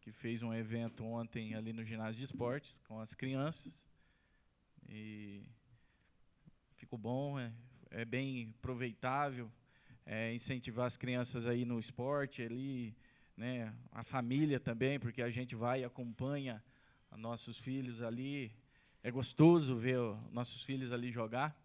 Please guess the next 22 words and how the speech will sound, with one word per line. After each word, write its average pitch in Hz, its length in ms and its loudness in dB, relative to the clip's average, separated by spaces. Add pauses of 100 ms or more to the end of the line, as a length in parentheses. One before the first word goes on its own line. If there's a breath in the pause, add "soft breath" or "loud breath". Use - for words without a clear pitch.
(480 loud breath)
Então, 185 240 -2
que 170 140 -12
não 180 220 0
somente 175 560 0
o 156 160 2
Gilmar 139 560 2 (100)
possa 131 300 0
ter 131 140 -4
essa 123 300 -4
iniciativa, 120 680 -2
mas 147 200 -2
também 147 560 0
a, 160 520 -2
o 139 100 -10
setor 139 400 -2
de 143 120 -4
esportes 147 500 0
aqui 147 240 -4
no 147 160 -8
nosso 151 240 -10
município, 156 480 -10 (560 soft breath)
a, 110 420 -6